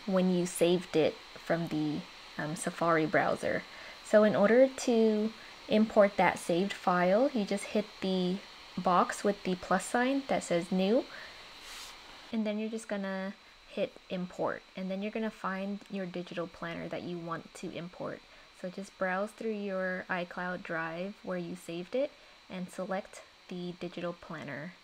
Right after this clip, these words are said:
that you saved. So I know that I saved mine just in the iCloud drive. So I'm just selecting that file and waiting for it to import. And once it's done importing, it's just going to open right back up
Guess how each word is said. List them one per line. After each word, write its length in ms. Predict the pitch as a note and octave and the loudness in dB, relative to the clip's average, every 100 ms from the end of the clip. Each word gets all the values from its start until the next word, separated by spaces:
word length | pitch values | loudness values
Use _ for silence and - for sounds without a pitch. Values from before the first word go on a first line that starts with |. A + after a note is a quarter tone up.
| - - - | -20 -20 -14
that 140 | E3 - | -14 -14
you 100 | - - | -16 -14
saved. 380 | - - - - - - - - - - - - - - - | -14 -14 -18 -20 -20 -20 -20 -20 -20 -20 -20 -20 -20 -20 -12
So 280 | - A3 - | 4 8 8
I 160 | A#3 | 8
know 220 | A3+ A3+ A3 | 8 8 8
that 180 | G3+ | 6
I 140 | F3+ F#3 | 6 2
saved 340 | - F3+ F3+ | 4 2 2
mine 380 | F#3 F3 F3 F3+ - | 2 2 2 0 0
just 240 | F3+ F3+ | 0 0
in 220 | - F#3 F3+ | -2 0 2
the 160 | F3 | 2
iCloud 540 | E3+ E3+ - F3 F3 E3+ | 2 0 0 0 0 0
drive. 640 | - C#3+ D#3 F3 A#3+ - - - - - - - - - | 2 4 4 2 0 -4 -16 -16 -16 -18 -18 -18 -18 -10
So 220 | - F3+ | -2 0
I'm 140 | F3 | 0
just 180 | F3 F3 | -2 -2
selecting 480 | - G#3 G#3+ A3+ A3 | 2 2 4 4 4
that 220 | G3+ - | 4 2
file 600 | - F#3+ G3+ G#3+ G#3+ A#3 - | 2 4 6 4 4 0 -2
and 400 | F#3 F3 F3 F#3 | -2 0 0 0
waiting 360 | F#3 F3+ G3+ G#3 | 0 2 2 2
for 180 | G#3 | 0
it 100 | G#3+ - | 0 -2
to 140 | - | 0
import. 420 | B3 B3 F3+ - - - - - | 0 2 0 0 -4 -16 -12 0
And 160 | F#3+ F#3 | 2 4
once 220 | F#3+ A3 | 4 0
it's 100 | G#3+ | 6
done 200 | A3 G#3+ | 6 8
importing, 560 | A3+ A3+ C4 C#4+ D#4 | 4 6 6 6 4
it's 140 | - G#3 | 0 0
just 220 | G3 - | -2 -2
going 340 | F#3 F3+ F3+ | 0 2 2
to 200 | F#3 - | 0 -2
open 460 | - F#3 A3 G#3+ A3 | 0 2 4 4 2
right 220 | G#3 F#3+ - | 0 0 0
back 300 | F3+ - G3 | -2 0 0
up 240 | A#3 | 0